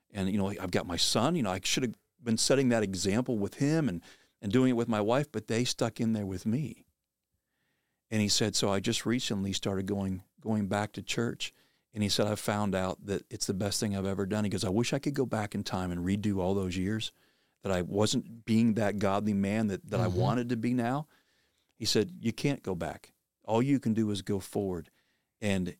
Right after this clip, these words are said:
Speaker 1: he sat there, you know, and, and, uh, just began to talk about this, this newness. It wasn't a new relationship with God, but what a newness where he got it. He wants the rest of his life to be on fire with whatever that purpose is God has for him.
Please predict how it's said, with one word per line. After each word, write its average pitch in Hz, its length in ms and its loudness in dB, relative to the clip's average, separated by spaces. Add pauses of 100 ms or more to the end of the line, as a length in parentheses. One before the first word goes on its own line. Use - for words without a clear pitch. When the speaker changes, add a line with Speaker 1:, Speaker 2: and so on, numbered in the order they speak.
Speaker 1:
he - 220 -2
sat 117 400 4
there, 92 140 -2
you 92 120 0
know, 95 200 0
and, 92 200 -2
and, 95 180 -2
uh, 85 220 -4 (440)
just 120 140 -4
began 107 200 0
to 98 60 -2
talk 101 280 -2
about 95 240 -2
this, - 260 0
this - 320 0 (800)
newness. 113 640 4
It - 40 -6
wasn't 160 260 4
a - 20 6
new 104 140 6
relationship 95 520 0
with 92 60 -6
God, 95 160 0
but 98 140 -4
what 101 100 -4
a 95 80 0
newness 98 460 2
where 98 80 -4
he 107 320 0
got 95 240 0
it. 82 160 -4 (560)
He 120 100 -2
wants 107 300 0
the 101 60 0
rest 107 260 0
of 98 80 -2
his 101 160 0
life 78 360 -4 (580)
to 110 100 -4
be 92 180 0
on 90 200 0
fire 90 400 -4 (200)
with 113 240 -2
whatever 104 300 2
that 95 200 -2
purpose 104 380 -4
is 90 140 -4
God 87 300 -4
has 87 280 -4
for - 120 -8
him. 98 200 -2